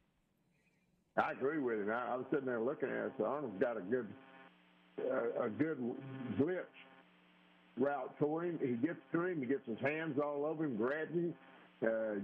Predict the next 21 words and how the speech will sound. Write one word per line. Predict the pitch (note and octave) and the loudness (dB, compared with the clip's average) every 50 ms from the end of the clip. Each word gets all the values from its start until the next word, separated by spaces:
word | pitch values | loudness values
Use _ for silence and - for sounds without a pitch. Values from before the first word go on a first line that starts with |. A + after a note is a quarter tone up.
| - | 0
Jefferson | C#3+ D#3+ D#3+ - - E3 D3 C#3 | 0 0 0 0 0 0 2 2
knocks | C#3 D3 D#3+ E3 - - | 2 0 0 -4 -2 0
him | D#3+ D#3 D3 | 0 2 2
off, | D3 D#3+ E3+ - - | 0 0 -2 -2 0
grabs | C#3 D3 E3 E3+ F3 D#3 | 0 0 0 0 -2 0
him | D3 D#3+ D3+ | 0 0 0
again. | C#3+ B2+ C3+ D#3 E3 F3 F3 D#3 A#2 | 2 2 0 0 0 0 -2 0 0
Jefferson | E3+ F#3+ G3 - - F3 | 0 0 0 0 0 0
knocks | E3+ E3+ F3+ - - E3 | 2 2 0 -2 -2 0
him | E3+ | 0
off | F3 E3+ E3 C3 | 2 0 0 -2
again. | C3+ B2+ C#3+ E3+ F#3 G3 G3 F#3+ - - - | -2 0 2 2 2 0 -2 -4 -6 -8 -12
<laughs> | - - A3+ | 0 2 2
I | A3+ F3 - | 2 2 0
thought, | - F#3 D#3 A#2+ - - - - - - - - - | 0 0 0 0 -4 -10 -16 -20 -20 -20 -20 -2 2
isn't | C3 E3 G3 G#3 | 2 2 4 2
his, | A3 G#3+ G3+ E3+ B2 D#3 | 2 2 2 2 2 2
uh, | D#3+ C#3 B2+ A2+ G#2 - | 2 2 2 0 -2 2
forward | - D#3+ G3+ A3 G#3 - | 2 2 2 2 0 0
progress, | - E3+ F3+ G#3 G#3+ G3 G3+ G#3 G#3 F#3 - G3+ | 2 2 2 2 2 0 0 0 0 0 2 2
like, | E3 E3 C#3+ | 2 2 0